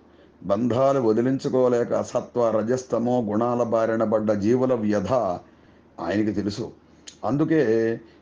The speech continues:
వారిని ఉద్ధరించడానికి విజయుడి వంకతో సమాధి యోగం గురించి చెబుతూ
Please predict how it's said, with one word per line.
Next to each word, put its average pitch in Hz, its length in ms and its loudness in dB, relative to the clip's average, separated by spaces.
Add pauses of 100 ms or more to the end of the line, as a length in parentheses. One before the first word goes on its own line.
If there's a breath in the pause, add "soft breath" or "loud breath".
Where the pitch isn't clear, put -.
(120)
వారిని 123 360 2
ఉద్ధరించడానికి 127 960 0
విజయుడి 127 440 2
వంకతో 123 520 0
సమాధి 117 460 0
యోగం 120 440 0
గురించి 110 300 2
చెబుతూ 107 600 0